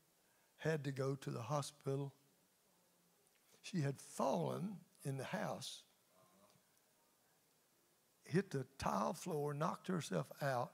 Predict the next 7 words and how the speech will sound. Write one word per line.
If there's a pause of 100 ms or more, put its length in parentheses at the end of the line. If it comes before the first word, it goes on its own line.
(2500)
and (2250)
her
children
were
standing
over
her